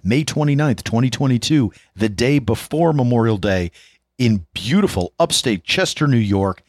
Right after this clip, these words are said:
at the Sugarloaf Performing Arts Center.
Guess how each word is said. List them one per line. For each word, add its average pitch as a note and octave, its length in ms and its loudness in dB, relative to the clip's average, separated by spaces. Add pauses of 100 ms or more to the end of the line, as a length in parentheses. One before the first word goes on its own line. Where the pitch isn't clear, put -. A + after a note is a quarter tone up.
(260)
at D3 240 -2
the - 60 -6
Sugarloaf A2+ 580 0
Performing G#2+ 600 -2
Arts G2 240 -2
Center. F#2 400 -4